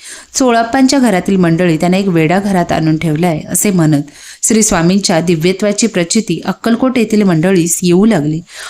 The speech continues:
आणि लोक मग स्वामी दर्शनास येऊ लागले. राजेसाहेब भोसले यांचीही श्री स्वामींवर दृढ भक्ती झाली. श्री स्वामी समर्थ राजवाड्यात कधी कधी जात आणि एखाद्या वेळी त्याच राजवाड्यांचा चार दिवस मुक्काम असे.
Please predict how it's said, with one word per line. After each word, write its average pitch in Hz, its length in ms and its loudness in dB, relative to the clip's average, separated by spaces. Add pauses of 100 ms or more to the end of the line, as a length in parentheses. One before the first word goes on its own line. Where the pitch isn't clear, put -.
आणि 233 240 4
लोक 226 220 4
मग 214 200 4
स्वामी 185 360 0
दर्शनास 170 600 0
येऊ 175 220 2
लागले. 156 280 0 (460)
राजेसाहेब 233 640 2
भोसले 175 500 0
यांचीही 180 440 2
श्री 220 200 0
स्वामींवर 165 640 0
दृढ 185 300 2
भक्ती 190 400 0
झाली. 156 240 -2 (440)
श्री 220 200 2
स्वामी 175 300 0
समर्थ 233 440 0
राजवाड्यात 170 760 0 (120)
कधी 185 260 0
कधी 185 240 0
जात 151 200 -4 (100)
आणि 175 200 0
एखाद्या 190 340 0
वेळी 160 220 0
त्याच 160 440 -4
राजवाड्यांचा 165 720 0
चार 165 280 -2
दिवस 156 400 -2
मुक्काम 180 380 -2
असे. - 300 -4